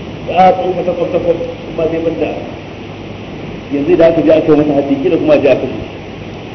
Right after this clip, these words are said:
ففعلوا، آم، آه، ف-، فقالوا: "يا رسول الله، إنه أضعف من ذلك." Ai,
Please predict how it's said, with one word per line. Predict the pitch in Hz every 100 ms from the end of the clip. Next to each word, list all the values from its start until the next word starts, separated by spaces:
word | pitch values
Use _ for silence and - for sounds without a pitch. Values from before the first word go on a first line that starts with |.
| - - - - - 113 117 - - - 113 104 - - - - - - - - - - - 1077 - - - - - - - - - 127
ففعلوا، | 139 175 185 165 143 143
آم، | 147 147 139 131 123 123
آه، | 123 117 113 110 139
ف-، | 135 143
فقالوا: | 143 185 190
"يا | 196
رسول | 185 180
الله، | 175 180 185
إنه | 208
أضعف | 180 175 190 180 165
من | 151 143
ذلك." | 147 120 - - - - -
Ai, | 180 196